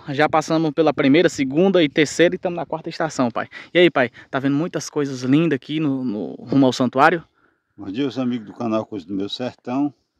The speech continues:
Speaker 2: Estamos aqui, por incrível que pareça, pela primeira vez. É, somos aqui do município, mas aqui mesmo nós ainda não tinha vindo até aqui. E hoje nós viemos até aqui pra mostrar pra o povo brasileiro e pra nordestino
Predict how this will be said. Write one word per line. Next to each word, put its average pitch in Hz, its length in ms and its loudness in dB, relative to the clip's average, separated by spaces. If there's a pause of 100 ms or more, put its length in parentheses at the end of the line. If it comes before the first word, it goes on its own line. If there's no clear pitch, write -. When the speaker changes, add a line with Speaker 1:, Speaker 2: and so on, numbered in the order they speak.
(120)
Speaker 2:
Estamos 101 320 -10
aqui, 110 300 -8
por 104 160 -10
incrível 101 380 -10
que - 80 -18
pareça, 113 420 -4
pela 107 180 -12
primeira 101 440 -4
vez. 113 400 -12 (680)
É, 98 120 -18
somos 117 420 -4
aqui 110 220 -6
do 98 160 -10
município, 120 580 -6
mas 135 180 -4
aqui 131 220 -6
mesmo 117 280 -4
nós 123 80 -6
ainda 120 180 -6
não 104 80 -8
tinha 104 260 -12 (220)
vindo 110 260 -6
até 120 220 -8
aqui. 95 340 -12 (560)
E 123 140 -4
hoje 139 160 -2
nós 165 180 -2
viemos 143 300 0
até 135 280 -4
aqui 139 300 -6
pra 151 380 -8
mostrar 123 680 -6 (360)
pra 120 160 -8
o 107 80 -10
povo 113 320 -12
brasileiro 110 680 -10
e - 20 -12
pra 120 200 -16
nordestino 120 760 -10